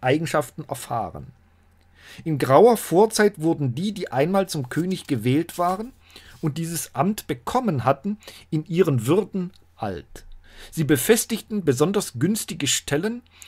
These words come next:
umgaben sie mit einer Mauer und erwarben Land, teils um ihr Gebiet zu sichern, teils um für ihre Untergebenen Lebensmittel in Hülle und Fülle zu haben. Während sie sich darum bemühten,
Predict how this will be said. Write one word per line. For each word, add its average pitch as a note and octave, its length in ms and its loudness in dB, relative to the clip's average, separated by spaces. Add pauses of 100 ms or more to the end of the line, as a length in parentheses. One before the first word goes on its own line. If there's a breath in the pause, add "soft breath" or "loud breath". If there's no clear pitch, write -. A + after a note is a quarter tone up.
(100)
umgaben D3 640 8
sie F3+ 240 -4
mit G3+ 200 0
einer C3+ 220 2
Mauer C#3 540 4 (400 soft breath)
und D#3 200 0
erwarben C#3+ 520 4
Land, C3+ 580 2 (380)
teils A2+ 320 0
um C3+ 100 -10
ihr B2 100 -4
Gebiet A#2+ 440 -6 (100)
zu B2+ 140 -2
sichern, G3 460 -6 (460 soft breath)
teils F#3+ 420 6
um F3 140 -2
für - 120 -4
ihre D#3 260 0
Untergebenen D3+ 720 2
Lebensmittel E3 640 2
in C#3 200 -2
Hülle F3 240 2
und - 160 -6
Fülle C#3 300 -2
zu - 220 -8
haben. D2 360 -14 (1500 loud breath)
Während C3 280 0
sie D3+ 80 -2
sich D3 260 -4
darum C3+ 240 0
bemühten, C#3+ 600 -2